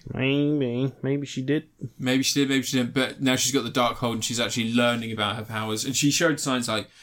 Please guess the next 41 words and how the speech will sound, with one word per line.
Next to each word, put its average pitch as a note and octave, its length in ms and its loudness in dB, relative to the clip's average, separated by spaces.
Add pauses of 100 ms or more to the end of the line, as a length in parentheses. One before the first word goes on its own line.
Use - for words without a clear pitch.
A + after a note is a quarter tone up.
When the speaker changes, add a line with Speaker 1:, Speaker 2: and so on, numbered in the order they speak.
(120)
Speaker 2:
she A#2 460 0
cuts - 280 -2
ruins A#2 420 -2
into A2+ 220 -8
the - 60 -6
side A#2 240 0
of G#2+ 80 -6
the A2 80 -6
hex - 320 -6
and A2 100 -6
stuff - 320 -4
like A2 180 -2
that. A2+ 280 -4
And, G#2+ 220 -10 (720)
you A#2 120 -4
know, G#2+ 280 -2 (400)
there's, A#2+ 240 -4
like, A#2 100 0
Speaker 1:
It's C#3 100 2
really G#3 180 6
good D#3+ 180 4
of C#3 60 6
the C3+ 80 4
villain B2+ 300 4
to - 100 -10
tell A#2+ 180 0
her A#2 40 4
exactly A#2 380 0
how A#2 160 -2 (120)
to A2+ 140 0 (760)
stop - 320 0
her. A2 180 -2 (720)
Speaker 2:
Yeah, D#3+ 300 2
but D#3 160 0
I D3+ 80 4
like, E3+ 360 0
I C#3 120 -2
like D3+ 180 0
the C#3+ 60 -8
fact C3+ 220 -2
that A#2+ 180 0